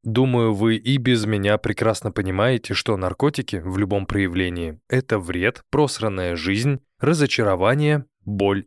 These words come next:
и смерть. А что касается мета, так он уменьшает аппетит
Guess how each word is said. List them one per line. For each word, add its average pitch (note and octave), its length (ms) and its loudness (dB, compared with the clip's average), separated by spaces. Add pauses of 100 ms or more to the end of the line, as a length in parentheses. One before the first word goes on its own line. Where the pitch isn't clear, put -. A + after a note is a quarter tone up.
и A2+ 80 -2
смерть. G2 540 -2 (520)
А G#2+ 280 2
что B2+ 200 -2
касается A2+ 540 -2
мета, G2+ 540 -2
так - 200 -2
он D3+ 220 0
уменьшает A2+ 580 0
аппетит A#2 540 -2